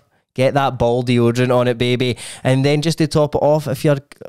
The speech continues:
<sighs> if you think you're gonna get lucky that night, guys, get a bit of the ball toner on it.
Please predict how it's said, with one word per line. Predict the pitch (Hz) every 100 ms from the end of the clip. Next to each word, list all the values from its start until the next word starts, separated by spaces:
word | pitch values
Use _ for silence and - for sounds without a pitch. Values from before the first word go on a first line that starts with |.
| 117
<sighs> | - - - -
if | - -
you | 135
think | 165
you're | 156
gonna | 151 135
get | 113
lucky | 98 117 156
that | 156
night, | 147 160
guys, | 151 143
get | 156 -
a | 165
bit | 151
of | 156
the |
ball | 139 131 135
toner | - 127 135 147
on | 143 147
it. | 143